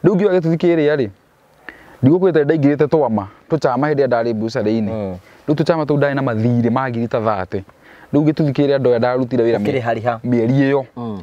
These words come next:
Speaker 1: itarĩ ndaikia ciringi mũhuko.
Speaker 2: Mm.
Speaker 1: Na nĩ handũ aigua ngũthiĩ gũthũkũma ngainũka na ngiri,
Speaker 2: Mm.
Speaker 1: ngathũkũma fifteen ngarĩha mwene matano,
Speaker 2: Wati ũga
Speaker 1: ngainũka
Speaker 2: ngiri.
Speaker 1: na ngiri.
Speaker 2: Mm.
Speaker 1: Ĩĩ. Rĩu ngĩthiĩ ũguo, madam ũngĩ mũrata wakwa akĩ-, akĩona ndĩ na kĩo mũno,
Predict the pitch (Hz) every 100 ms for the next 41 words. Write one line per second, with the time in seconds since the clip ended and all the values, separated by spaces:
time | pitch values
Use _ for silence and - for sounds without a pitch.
0 | 139 147 131 127 117 123 117 101 104 98
1 | 90 - - 107 104 87 82 104 131 147
2 | 147 139 143 120 127 135 123 123 110 104
3 | 104 104 107 107 107 120 110 107 90 82
4 | 101 107 131 110 107 127 113 104 107 104
5 | 101 104 120 120 117 117 - 117 117 127
6 | - _ _ - 120 127 - 120 117 101
7 | 104 101 113 107 104 104 104 104 107 113
8 | 107 92 82 - - 92 110 117 117 113
9 | - - - - 143 160 156 147 143 135
10 | 110 - - - - 127 147 170 156 160
11 | 151 127 139 143 151 151 135 135 127 135
12 | 131 135 135 127 - 139 127 - 139 117
13 | 120 120 123 110 110 104